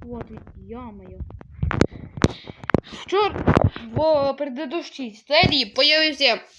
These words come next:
якийсь Годзіла чи хто. Звати нібито Лізард. І в мене порвався цей костюм. Я хочу зробити новий. І от я зробив на оцих.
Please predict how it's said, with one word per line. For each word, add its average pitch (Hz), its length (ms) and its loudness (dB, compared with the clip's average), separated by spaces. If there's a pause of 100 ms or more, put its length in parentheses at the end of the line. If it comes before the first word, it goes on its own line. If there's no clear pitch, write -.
(200)
якийсь 247 680 -2
Годзіла 254 640 0
чи 277 360 2
хто. 320 540 2 (920)
Звати 277 280 -2
нібито 262 320 0
Лізард. 247 680 2 (1900)
І 277 220 -8 (120)
в 220 180 -8
мене 320 220 0
порвався 269 640 -4
цей 285 180 -6
костюм. 311 720 -6 (1160)
Я 285 120 -4
хочу - 280 4
зробити 285 400 -6
новий. 262 440 0 (1160)
І 262 60 -10
от 349 260 -6 (500)
я 302 320 -2
зробив 277 300 -6
на 285 180 -4
оцих. 285 220 -10